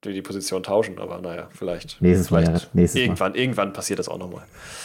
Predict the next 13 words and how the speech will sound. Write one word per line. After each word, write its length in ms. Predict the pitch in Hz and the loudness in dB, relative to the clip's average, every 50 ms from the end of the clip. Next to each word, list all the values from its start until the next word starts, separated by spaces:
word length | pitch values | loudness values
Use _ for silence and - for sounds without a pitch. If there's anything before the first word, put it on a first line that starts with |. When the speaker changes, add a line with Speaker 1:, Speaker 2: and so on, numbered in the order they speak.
| - - - - - - - - - - - | -8 -8 -8 -10 -12 -14 -16 -18 -18 -2 2
Speaker 1:
Genau, 240 | 165 175 175 135 | 4 6 6 6
Speaker 2:
Okay. 100 | 110 104 | 6 6
Speaker 1:
ansonsten, 520 | 127 139 147 147 143 - 151 156 151 151 147 - | 4 4 2 2 2 0 0 2 2 4 4 4
ähm, 400 | 143 147 143 143 147 143 143 139 | 4 4 4 4 2 2 2 2
folgt 220 | - 156 156 147 | 2 0 2 2
uns 100 | 151 143 | 0 2
gerne 180 | - 143 143 139 | 2 2 4 4
auf 40 | 135 | 4
unseren 140 | 135 135 131 | 2 2 2
Social-Media-Kanälen 1040 | 127 135 131 120 127 131 131 131 131 123 135 127 127 127 123 123 123 123 127 123 123 - | 2 2 2 4 4 4 6 6 6 6 4 2 2 4 4 4 4 4 2 0 0 2
oder 400 | 113 110 107 104 101 107 - - | 4 4 6 4 4 2 0 0
an 120 | 113 113 | 0 0
unserem 180 | 113 101 98 | 0 -4 -6